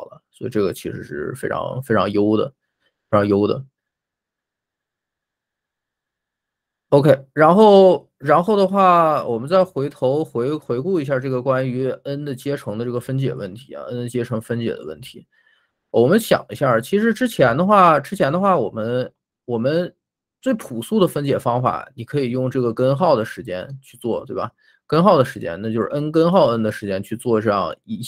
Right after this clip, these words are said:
项，一项一项的分解，然后去完成这个，这个任务。呃，那然后的话呢，当你有了上面这种方法的话呢，那其实你也可以先去做一个素数筛，然后之后的话呢，去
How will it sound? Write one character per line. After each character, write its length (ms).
项， 160
一 120
项 200
一 40
项 160
的 80
分 180
解， 160
然 160
后 60
去 100
完 180
成 160
这 80
个， 280
这 100
个 80
任 240
务。 140
呃， 260
那 140
然 200
后 160
的 120
话 180
呢， 220
当 260
你 120
有 200
了 100
上 240
面 120
这 80
种 120
方 300
法 140
的 100
话 160
呢， 160
那 160
其 180
实 140
你 120
也 120
可 100
以 60
先 220
去 100
做 240
一 40
个 140
素 220
数 80
筛， 260
然 200
后 100
之 160
后 220
的 80
话 140
呢， 120
去 380